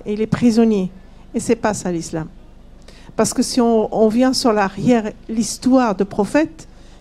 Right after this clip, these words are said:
qu'est-ce qu'il apprenait le prophète aux gens ? La civilisation, les règles, les valeurs, le partage, l'amour, le respect. Ces gens-là, ils le font pas, ils tuent les gens gratuitement. On n'est pas en guerre. Vous voyez, ça n'a rien à voir avec l'islam.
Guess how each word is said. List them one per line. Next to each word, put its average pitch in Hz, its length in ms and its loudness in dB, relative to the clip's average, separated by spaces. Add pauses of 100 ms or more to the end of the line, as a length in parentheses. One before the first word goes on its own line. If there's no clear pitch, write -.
qu'est-ce - 220 0
qu'il 226 180 0
apprenait 208 400 0
le 190 100 2
prophète 202 480 -4
aux 190 60 0
gens ? 185 180 -6 (720)
La 214 120 -4
civilisation, 202 880 -4 (600)
les 190 220 0
règles, 208 460 -2 (260)
les 190 140 -2
valeurs, 190 500 0 (320)
le 190 100 0
partage, 208 720 -6 (300)
l'amour, 196 600 -2 (260)
le 196 120 2
respect. 220 580 0 (600)
Ces - 220 -8
gens-là, 226 320 -2
ils 233 60 -2
le 214 80 -2
font 208 220 -6
pas, 240 200 -4
ils 202 120 -2
tuent 339 320 4
les 220 120 2
gens 214 160 -2
gratuitement. 202 640 -6 (560)
On 233 60 0
n'est 220 120 2
pas 214 140 -2
en 220 180 0
guerre. 233 340 2
Vous - 760 -12
voyez, 269 180 0
ça 254 140 -2
n'a 226 160 2
rien 269 480 2
à 214 80 2
voir 196 160 2
avec 190 240 -2
l'islam. 190 400 -6